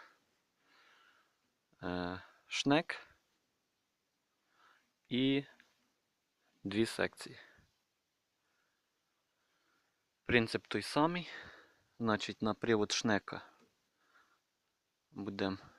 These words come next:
відталкуватися, буду говорити вам кількість зубів зірочок. Значить, раз, два, три, чотири, п'ять,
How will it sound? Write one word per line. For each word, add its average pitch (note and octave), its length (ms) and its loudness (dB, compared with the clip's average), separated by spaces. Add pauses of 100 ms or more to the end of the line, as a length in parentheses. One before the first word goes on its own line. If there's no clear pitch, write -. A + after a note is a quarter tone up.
(120)
відталкуватися, G2 840 0
буду G2+ 360 -4
говорити G2+ 720 0
вам G2 180 -2
кількість G#2 460 -6
зубів G#2+ 420 -2
зірочок. C#3 680 0 (560)
Значить, G2+ 440 -2
раз, G2+ 520 0
два, G2 720 -2 (720)
три, G2 320 2
чотири, - 680 -4
п'ять, G2+ 680 -4